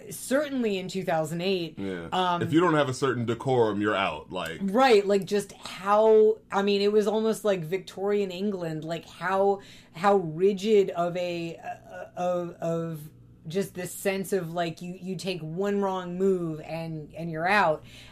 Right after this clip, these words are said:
Speaker 1: And then everything that Trump got away with, it was just,
Speaker 2: Yeah,
Speaker 1: just
Speaker 2: and, and
Speaker 1: nuts.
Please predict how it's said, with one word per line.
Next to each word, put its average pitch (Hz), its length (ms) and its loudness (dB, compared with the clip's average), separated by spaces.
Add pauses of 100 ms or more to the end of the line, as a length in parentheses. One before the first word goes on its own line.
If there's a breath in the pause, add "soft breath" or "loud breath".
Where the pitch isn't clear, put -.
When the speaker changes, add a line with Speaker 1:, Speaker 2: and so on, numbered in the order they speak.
(100 loud breath)
Speaker 1:
And 196 200 0
then 185 360 -6 (300)
everything 202 720 2
that 175 120 -8
Trump 185 360 -8
got 175 240 2
away 156 260 -2
with, 143 380 -2
it 156 80 -2
was 151 200 -8
just, - 340 -10
Speaker 2:
Yeah, 151 60 -14 (100)
Speaker 1:
just - 100 -6
Speaker 2:
and, 165 120 -2
and 233 140 6
Speaker 1:
nuts. - 220 -14